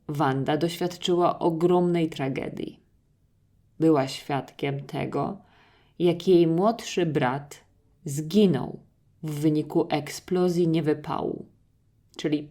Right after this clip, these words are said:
pocisku, który został po drugiej wojnie światowej.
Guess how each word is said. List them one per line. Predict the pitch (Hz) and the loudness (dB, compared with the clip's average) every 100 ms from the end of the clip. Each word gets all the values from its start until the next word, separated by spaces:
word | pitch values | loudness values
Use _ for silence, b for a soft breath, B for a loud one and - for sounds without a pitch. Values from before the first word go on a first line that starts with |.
| _ - | _ -4
pocisku, | 151 - 156 143 - - - - b b b b b | -4 0 0 0 -8 -6 -6 -8 b b b b b
który | - 170 151 147 | -4 2 4 4
został | 151 151 - 156 147 | 4 2 0 0 0
po | 151 139 | -2 -2
drugiej | 135 127 131 | 0 0 0
wojnie | 123 127 120 117 - | 0 -2 -2 -6 -10
światowej. | - - - - - | -14 -14 -14 -16 -20